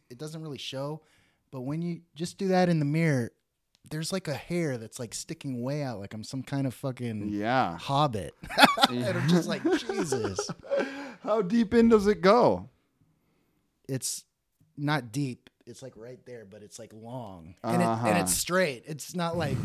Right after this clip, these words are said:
Speaker 2: <laughs>
Speaker 1: uh, maybe
Speaker 2: Right.
Speaker 1: that would be worse if it was hanging down. <laughs>
Speaker 2: Yeah, yeah,
Speaker 1: But
Speaker 2: yeah.
Speaker 1: Yeah.
Speaker 2: Yeah. So I guess you could do that. That's just electrolysis.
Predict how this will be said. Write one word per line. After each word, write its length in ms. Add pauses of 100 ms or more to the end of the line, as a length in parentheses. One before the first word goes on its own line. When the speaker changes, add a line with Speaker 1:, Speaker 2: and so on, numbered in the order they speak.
Speaker 2:
<laughs> 200
Speaker 1:
uh, 40
maybe 520
Speaker 2:
Right. 80
Speaker 1:
that 100
would 100
be 100
worse 300
if 60
it 40
was 100
hanging 300
down. 180
<laughs> 960
Speaker 2:
Yeah, 480
yeah, 280
Speaker 1:
But 80
Speaker 2:
yeah. 320 (480)
Speaker 1:
Yeah. 280 (400)
Speaker 2:
Yeah. 520
So 440
I 100
guess 280
you 160
could 320
do 180
that. 260
That's 180
just 240
electrolysis. 1300